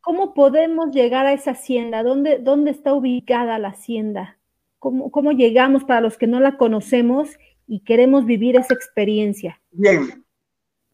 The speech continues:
Speaker 2: Sencillito, como dicen ustedes los chamacos, como dicen ustedes los chamacos,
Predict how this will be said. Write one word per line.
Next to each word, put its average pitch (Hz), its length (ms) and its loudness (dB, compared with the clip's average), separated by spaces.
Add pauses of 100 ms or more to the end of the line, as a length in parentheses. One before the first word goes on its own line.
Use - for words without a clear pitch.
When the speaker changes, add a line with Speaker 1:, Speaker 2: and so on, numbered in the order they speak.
(880)
Speaker 2:
Sencillito, 185 1120 -4
como 208 240 0
dicen 202 340 -2
ustedes 190 500 0
los 190 180 -2
chamacos, 143 760 0
como 156 240 -6
dicen 190 240 -6
ustedes 185 300 -2
los 180 140 0
chamacos, 127 440 -2